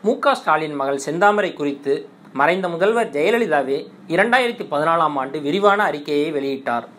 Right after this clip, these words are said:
அந்த அறிக்கையில், தமிழகத்தில் ஆறாயிரத்திற்கும் மேற்பட்ட அரசு பள்ளிகளில் ஒண்ணாம் வகுப்பு முதல் ஆறாம் வகுப்பு வரையில் ஆங்கில வழி கல்வி முறையை அமல்படுத்த உள்ளதாக அரசு வெளியிட்ட செய்திக்கு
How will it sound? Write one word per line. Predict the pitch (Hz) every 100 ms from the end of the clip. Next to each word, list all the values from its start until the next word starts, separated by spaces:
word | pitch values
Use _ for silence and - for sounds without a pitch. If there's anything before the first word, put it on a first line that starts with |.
| - -
அந்த | - 135 139
அறிக்கையில், | 151 175 180 147 156 - - - -
தமிழகத்தில் | 160 233 254 202 - 147 - - -
ஆறாயிரத்திற்கும் | 147 202 240 233 220 214 214 233
மேற்பட்ட | 180 180 - 151 135
அரசு | 139 - 104
பள்ளிகளில் | 143 151 147 139 147 - - -
ஒண்ணாம் | 160 214 269 254
வகுப்பு | 156 160 147
முதல் | 143 131 147 - - -
ஆறாம் | 135 170 269 269
வகுப்பு | 175 170 165 151
வரையில் | 139 139 147 151 - -
ஆங்கில | 147 247 269 233
வழி | 202 165
கல்வி | 147 151 170
முறையை | 147 147 151 165
அமல்படுத்த | 143 175 175 147 139
உள்ளதாக | 139 139 139 131 120 139 143 - -
அரசு | 131 175 262 262
வெளியிட்ட | 175 165 170 151
செய்திக்கு | 143 143 160 160 135